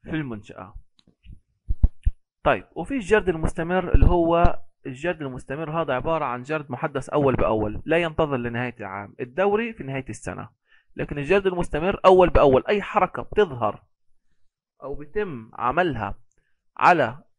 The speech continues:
الصنف، على طول أبديت، أبديت، تحديث على طول. فبديك إيش؟ إيش دخل، إيش طلع من المخزن، قديش رصيد، كميات وأص-، وقيمة. طبعًا إن شاء الله نوعًا ما الت-، الت-، المستمر هياخدوه طلاب المحاسبة في مساق محاسبة التكاليف.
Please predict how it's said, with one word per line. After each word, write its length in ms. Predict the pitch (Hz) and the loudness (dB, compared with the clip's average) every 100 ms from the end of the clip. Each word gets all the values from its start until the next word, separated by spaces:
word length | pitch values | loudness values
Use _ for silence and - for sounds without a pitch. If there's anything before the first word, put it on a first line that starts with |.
| _ - | _ -12
الصنف، 720 | - - 196 247 247 - - - - - | -10 -2 2 2 4 2 0 -8 -16 -6
على 280 | 113 151 160 | -2 0 2
طول 500 | 190 196 208 208 - | 4 6 6 6 4
أبديت، 560 | 147 127 135 139 - _ _ _ _ _ - | 2 2 0 0 -2 _ _ _ _ _ -4
أبديت، 440 | 135 127 156 123 - | -4 -2 -6 -4 -4
تحديث 500 | - 156 151 - - | -8 -6 -8 -8 -8
على 180 | 131 | -8
طول. 200 | - 175 | -2 0
فبديك 460 | 127 123 131 160 - | 2 0 -2 -8 -4
إيش؟ 340 | 147 147 143 _ _ _ - | 0 0 -2 _ _ _ -8
إيش 140 | 170 135 | -6 -4
دخل، 340 | 170 185 170 | -4 -2 -2
إيش 160 | 160 - | -4 -8
طلع 260 | 175 170 156 | -4 -2 -2
من 100 | 135 | -4
المخزن، 560 | 131 170 170 202 214 _ _ _ 120 | -6 -8 -2 0 0 _ _ _ -6
قديش 300 | 123 - 151 | -4 -4 -4
رصيد، 380 | 123 - 110 107 _ _ _ - | -6 -8 -14 -14 _ _ _ -10
كميات 500 | 135 135 147 170 - | -6 -4 -4 -4 -6
وأص-، 260 | - _ | -12 _
وقيمة. 1000 | - 117 113 123 - _ - 123 107 113 _ _ _ _ _ _ _ _ | -20 -20 -20 -20 -20 _ -14 -12 -12 -16 _ _ _ _ _ _ _ _
طبعًا 180 | 170 185 | 6 6
إن 60 | 180 | 6
شاء 220 | 196 156 | 6 6
الله 300 | 170 170 156 | 8 6 4
نوعًا 300 | 165 170 147 | 4 2 2
ما 140 | 151 | -2
الت-، 160 | 165 147 | -6 -2
الت-، 320 | 135 123 - | -2 -4 -2
المستمر 880 | 131 123 127 127 131 139 160 190 156 | -2 -2 -4 -6 -6 -6 -4 -6 -6
هياخدوه 320 | 139 127 143 | -8 -8 -10
طلاب 320 | 147 139 151 | -12 -6 -4
المحاسبة 600 | 143 127 - 147 139 117 | -4 -8 -6 -6 -6 -8
في 60 | 113 | -8
مساق 360 | 123 120 156 131 | -8 -6 -8 -8
محاسبة 420 | 120 147 - - | -12 -8 0 0
التكاليف. 720 | 131 131 120 131 180 226 - | 4 2 2 -4 2 4 4